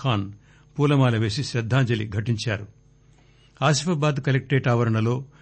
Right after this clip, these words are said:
బీసీ సంక్షేమ శాఖ ఆధ్వర్యంలో జరిగిన కార్యక్రమంలో జిల్లా కలెక్టర్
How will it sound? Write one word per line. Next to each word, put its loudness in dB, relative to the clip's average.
బీసీ 2
సంక్షేమ 0
శాఖ -2
ఆధ్వర్యంలో 0
జరిగిన 0
కార్యక్రమంలో -2
జిల్లా 4
కలెక్టర్ -2